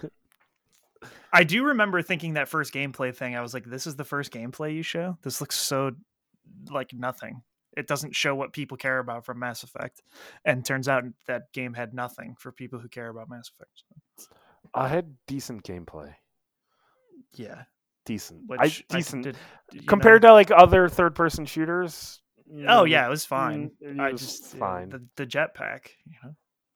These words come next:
Speaker 2: changed everything.
Speaker 1: Sure.
Speaker 2: <laughs>
Speaker 1: Sure.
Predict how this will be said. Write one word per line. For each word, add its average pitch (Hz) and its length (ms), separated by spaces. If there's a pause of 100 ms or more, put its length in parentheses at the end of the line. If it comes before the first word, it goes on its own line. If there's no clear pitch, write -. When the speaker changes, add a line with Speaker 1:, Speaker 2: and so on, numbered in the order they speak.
(100)
Speaker 2:
changed 131 340
everything. 131 480 (380)
Speaker 1:
Sure. - 320 (840)
Speaker 2:
<laughs> - 220 (600)
Speaker 1:
Sure. - 220